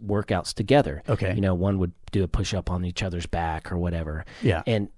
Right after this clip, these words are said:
Speaker 1: like, once you started interacting them in a playful way, and it wasn't a workout, man, they'd go for, you know, forever and never get tired. But once you say,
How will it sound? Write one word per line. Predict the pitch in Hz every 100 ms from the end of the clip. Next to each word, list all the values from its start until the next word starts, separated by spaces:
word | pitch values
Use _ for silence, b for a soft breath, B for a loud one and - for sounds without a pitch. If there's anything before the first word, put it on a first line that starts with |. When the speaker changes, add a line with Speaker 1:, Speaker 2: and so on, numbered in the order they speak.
| - -
Speaker 1:
like, | 113 -
once | 165 -
you | 165
started | - 143 135 113 131
interacting | 147 135 101 123 175 117 98 95
them | 90 90 90 92 - -
in | 110
a | 95
playful | - 147 151 104 87
way, | 101 156 95 - - B B B
and | 110
it | 104
wasn't | 143 170 95
a |
workout, | 80 160 170 87 78 165
man, | 190
they'd | 196
go | - 104
for, | - 92 87 -
you | 175
know, | 90 95 - - _ -
forever | - 147 220 185
and | 80
never | 151 139
get | 104 -
tired. | 123 - -
But | -
once | 147 170
you | 143
say, | 113